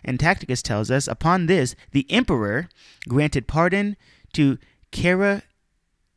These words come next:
Caractacus, to his wife, and to his brothers." So Cara-, Carac-, Caractacus, sorry about these names, guys, and Carad-, or Caradoc remained to,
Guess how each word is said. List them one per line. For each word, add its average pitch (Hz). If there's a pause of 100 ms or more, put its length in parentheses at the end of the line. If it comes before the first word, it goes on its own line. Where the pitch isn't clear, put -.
(160)
Caractacus, 127 (200)
to 131
his 123
wife, 92
and 117
to 131
his 143
brothers." - (640)
So 165 (320)
Cara-, 185 (880)
Carac-, 160 (1000)
Caractacus, 127 (760)
sorry 120
about 98
these 92
names, 95
guys, 90
and 113
Carad-, 147
or 123
Caradoc 92 (360)
remained 160 (280)
to, -